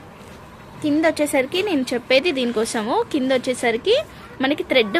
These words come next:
వర్క్లో వచ్చిందనమాట. చూస్తున్నారు కదా,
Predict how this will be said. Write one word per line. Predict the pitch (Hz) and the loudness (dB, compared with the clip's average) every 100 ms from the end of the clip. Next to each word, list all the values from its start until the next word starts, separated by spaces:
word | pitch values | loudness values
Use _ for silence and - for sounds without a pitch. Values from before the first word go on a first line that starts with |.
| 320 | 4
వర్క్లో | 285 285 269 | 4 4 0
వచ్చిందనమాట. | 247 - 220 208 196 208 - - - - - - - - - - - - - - - - - - - | 0 -4 -6 -6 -6 -6 -8 -10 -14 -14 -14 -14 -16 -16 -14 -16 -16 -20 -20 -20 -18 -18 -18 -12 -6
చూస్తున్నారు | 277 - 269 262 247 | -4 -2 -2 -2 -2
కదా, | 247 | 0